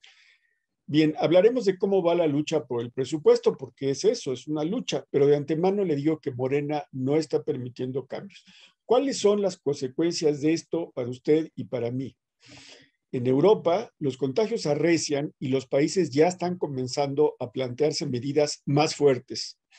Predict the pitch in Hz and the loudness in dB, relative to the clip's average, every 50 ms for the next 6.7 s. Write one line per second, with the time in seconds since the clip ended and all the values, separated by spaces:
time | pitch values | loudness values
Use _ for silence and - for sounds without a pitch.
0 | - - - - - _ _ - 131 120 123 117 127 127 143 165 180 180 202 190 | -20 -20 -20 -20 -20 _ _ -2 0 2 2 2 2 4 4 4 4 4 2 2
1 | 160 147 147 147 - 143 139 - - 160 156 147 135 131 127 - - 127 123 127 | 2 2 2 0 0 -4 -10 -4 -2 0 0 0 0 -2 -6 -6 -6 -6 -4 -4
2 | 131 131 127 156 156 156 160 165 156 - - _ _ _ _ _ _ _ _ - | -4 -2 0 0 0 0 -2 -4 -8 -12 -16 _ _ _ _ _ _ _ _ -2
3 | 226 277 240 214 208 196 190 190 185 - - 156 139 135 131 - 151 151 156 147 | 0 2 4 4 6 6 6 6 4 4 2 -2 -4 -4 -2 0 0 2 2 2
4 | 156 156 151 - 139 127 123 143 143 123 143 135 127 - 131 127 127 143 147 151 | 0 0 -2 -2 -4 -4 -2 -4 -4 -2 -2 -4 -4 -4 -4 -4 -2 0 2 2
5 | 151 156 165 165 - - - 123 127 135 135 131 139 139 - - 127 120 104 - | 2 0 -2 -4 -6 -8 -6 -2 0 0 0 0 -2 -2 -2 -4 -6 -8 -6 -6
6 | 123 120 110 113 120 117 123 120 117 117 113 - - - | -6 -6 -4 -6 -6 -6 -4 -6 -6 -6 -8 -12 -16 -20